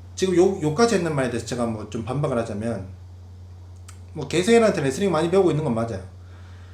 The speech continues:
"내 팀엔 최고 수준의 레슬링 코치들이 있다." 팩트로 따지면 요 말은 틀린 말이고요. 근데 요 말은 어떤 선수들인지 간에 뭐, 선수든지 간에 요렇게 말은 하죠. 어떤 선수든지 간에 막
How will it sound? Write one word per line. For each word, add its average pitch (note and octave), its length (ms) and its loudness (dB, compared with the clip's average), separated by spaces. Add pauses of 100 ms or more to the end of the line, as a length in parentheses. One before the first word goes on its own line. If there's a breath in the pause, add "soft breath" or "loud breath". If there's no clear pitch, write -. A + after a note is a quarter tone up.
(140 loud breath)
"내 C3+ 200 -2
팀엔 A#3+ 320 4
최고 C4 280 0
수준의 G3 420 0
레슬링 C3 320 -2
코치들이 - 380 -8
있다." - 300 -14 (1800)
팩트로 D4 460 4
따지면 B2 920 0
요 B2+ 120 0
말은 D#3 240 0
틀린 F3+ 260 0
말이고요. G2 480 -8 (520 loud breath)
근데 G3 720 4 (360)
요 F3 180 6
말은 F3 360 4
어떤 C#4 320 0
선수들인지 E3+ 1160 0
간에 C#3+ 220 -2
뭐, G2+ 420 -6 (1200)
선수든지 G3 920 0
간에 A#2+ 400 -2
요렇게 C#3 300 -2
말은 C#3 260 -2
하죠. F#3 300 -2
어떤 B3+ 300 2
선수든지 F#3+ 600 0
간에 D3+ 240 2
막 A2 240 -6